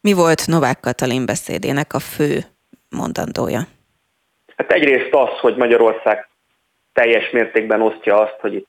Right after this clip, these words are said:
Speaker 2: egy olyan orosz agresszió van, amit nem lehet elfogadni, e, és, e, a, a területi hódítások nem elfogadhatóak a huszonegyedik században, de aláhúzta azt is, hogy a diplomáciának kell mindenképpen esélyt adni, ugyanis minél tovább tart ez a háború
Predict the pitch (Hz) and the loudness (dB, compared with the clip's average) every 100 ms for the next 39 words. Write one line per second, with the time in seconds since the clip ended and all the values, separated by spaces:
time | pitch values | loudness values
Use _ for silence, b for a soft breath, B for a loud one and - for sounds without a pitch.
0 | 104 110 110 104 110 - 107 107 101 - | -2 0 2 2 0 0 0 2 0 -2
1 | 110 104 104 98 - 117 156 156 - 127 | 0 0 0 -4 -2 0 2 2 2 2
2 | 123 120 113 113 110 107 - _ _ _ | 2 2 2 2 0 -2 -6 _ _ _
3 | _ _ 107 101 98 92 87 71 - - | _ _ 2 4 4 4 2 -2 -4 -2
4 | 98 - - 104 95 90 92 98 - _ | -2 -2 0 2 4 4 2 0 -4 _
5 | - - 113 113 104 110 104 101 113 110 | -6 -2 2 2 0 -2 -4 -4 -2 0
6 | 107 - 101 - - - 120 120 - 113 | -2 0 -2 -2 -4 -2 0 0 2 0
7 | 107 - 107 107 110 - 107 113 110 110 | 0 0 -4 2 0 2 -2 -2 -2 -2
8 | 110 113 107 - 131 131 151 147 151 156 | 0 0 -2 -2 0 2 2 2 2 2
9 | 156 B B 131 - 131 143 127 127 123 | -2 B B -20 0 4 6 4 2 0
10 | - 127 123 - 120 120 120 123 123 120 | 4 4 4 2 -2 0 0 0 2 2
11 | 117 113 - 113 117 - 131 123 127 123 | 2 0 0 2 2 0 0 2 2 0
12 | 117 117 113 - 113 110 101 117 107 - | 0 0 0 2 0 0 -2 -2 -2 0
13 | 110 117 107 113 110 - 127 123 113 117 | 0 0 -2 0 -2 -2 2 2 2 2
14 | 110 104 - 110 - 104 101 101 101 123 | 2 2 2 2 2 0 2 2 2 2
15 | 120 131 | 2 2